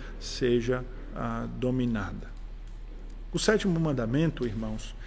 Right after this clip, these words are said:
ele tá, na verdade, estabelecendo, vamos pensar aqui no casamento,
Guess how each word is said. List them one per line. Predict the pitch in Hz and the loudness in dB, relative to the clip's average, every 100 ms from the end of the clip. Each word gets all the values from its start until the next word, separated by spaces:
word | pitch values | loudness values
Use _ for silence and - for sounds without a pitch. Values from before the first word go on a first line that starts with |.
| - - 160 | -10 -2 4
ele | 165 | 4
tá, | 170 175 170 | 6 6 6
na | |
verdade, | 151 131 135 139 139 131 | 6 4 6 6 6 4
estabelecendo, | - 117 117 113 110 - 147 156 123 | 4 4 6 2 2 0 2 2 2
vamos | 110 139 160 | 2 0 0
pensar | - 123 - 135 113 | -2 -2 0 0 -2
aqui | 110 - 127 - - - - | -2 -2 -2 -2 -10 -8 -4
no | 127 | -2
casamento, | - 127 117 110 120 147 135 - | 2 2 2 0 2 2 2 -4